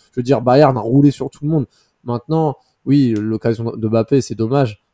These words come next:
mais, mais derrière, faut aussi, faut aussi penser que, je veux dire, il y a, il y en a eu plein qui ont raté leurs occasions, et cetera. Et c'est pas parce que t'as raté une occasion que tu dois être redevable au club. Je veux dire, faut pas non plus aller jusque-là. Mais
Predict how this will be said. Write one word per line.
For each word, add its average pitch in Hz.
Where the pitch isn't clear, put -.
mais, 107
mais 104
derrière, 117
faut 107
aussi, -
faut -
aussi -
penser 113
que, 104
je -
veux 117
dire, 117
il 120
y 117
a, 113
il 113
y 113
en 110
a 107
eu 113
plein 139
qui -
ont 117
raté 117
leurs 110
occasions, 113
et -
cetera. 139
Et 120
c'est 123
pas 156
parce 139
que -
t'as 135
raté 123
une 123
occasion 143
que 143
tu -
dois 120
être -
redevable 117
au 127
club. 135
Je 107
veux 110
dire, 107
faut -
pas 113
non 113
plus 113
aller 113
jusque-là. 131
Mais 143